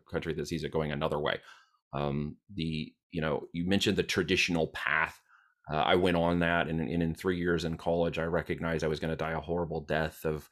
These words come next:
of living in front of computer screens and being the corporate jockey, and I needed to get out of that. Unfortunately, where I was,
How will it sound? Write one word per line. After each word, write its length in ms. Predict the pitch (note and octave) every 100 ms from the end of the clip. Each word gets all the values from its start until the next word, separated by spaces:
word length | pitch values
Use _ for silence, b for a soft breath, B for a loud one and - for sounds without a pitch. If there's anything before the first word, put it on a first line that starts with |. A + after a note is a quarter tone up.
| B B B D#2
of 100 | F2
living 280 | F2+ F2+
in 80 | E2+
front 160 | F#2 E2+
of 40 |
computer 320 | E2 F2+ E2+
screens 400 | D#2 E2+ E2+ D#2+
and 240 | D#2+ D#2 D2+
being 220 | E2+ D#2+
the 60 | D2+
corporate 420 | - E2+ D#2 C#2
jockey, 440 | F2+ E2+ - D#2+
and 100 | D#2
I 80 | D#2
needed 240 | E2 D2+
to 80 | D2+
get 160 | D2+ D#2+
out 220 | E2+ E2+
of 80 | D2
that. 180 | C#2 D#2+
Unfortunately, 500 | - F#2 - E2+ D#2+
where 160 | D#2
I 80 | D#2
was, 480 | E2 G2 E2+ E2